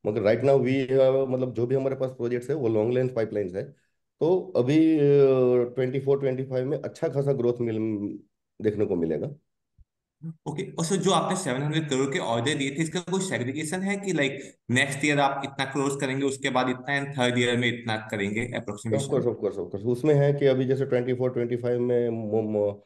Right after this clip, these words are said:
Speaker 1: सेल्स रहेगा करीबन वन थर्टी से वन फ़ोर्टी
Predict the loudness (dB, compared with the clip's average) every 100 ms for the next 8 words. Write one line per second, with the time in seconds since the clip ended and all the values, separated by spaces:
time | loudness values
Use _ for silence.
0 | _ _ _ 0 0 2 2 2 0 -2
1 | -2 -2 0 0 -4 -6 -4 -2 -2 -2
2 | -2 -2 -2 -2